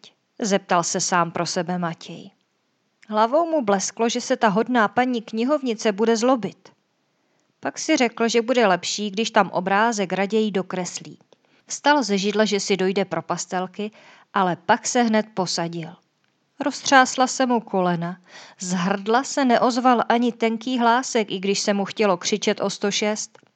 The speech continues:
Na zahradě byl dinosaurus. Obrovský živý stegosaurus.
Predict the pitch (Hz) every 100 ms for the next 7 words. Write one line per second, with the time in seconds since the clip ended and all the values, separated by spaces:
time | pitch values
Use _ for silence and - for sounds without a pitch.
0 | _ _ _ _ _ - 285 285 277 240
1 | 247 226 202 202 175 170 165 - 135 151
2 | 156 - - - _ _ _ _ _ _
3 | _ - 214 214 269 302 - - - 240
4 | 208 190 170 220 233 240 233 - - 185
5 | 170 151 - 143 135 147 156 - -